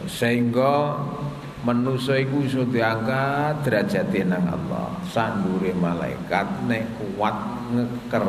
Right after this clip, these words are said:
nafsu. Sawane wong pancen disorno derajate karo Allah iku krana gak iso ngomong nafsu. Bahkan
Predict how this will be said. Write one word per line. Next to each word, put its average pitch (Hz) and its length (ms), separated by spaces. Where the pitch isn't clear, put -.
nafsu. - 320
Sawane 143 800
wong 117 400
pancen 123 400
disorno 107 720
derajate 62 1040
karo 90 320
Allah 87 800
iku 113 320
krana 101 480
gak - 160
iso 73 240
ngomong 80 560
nafsu. - 560
Bahkan 123 440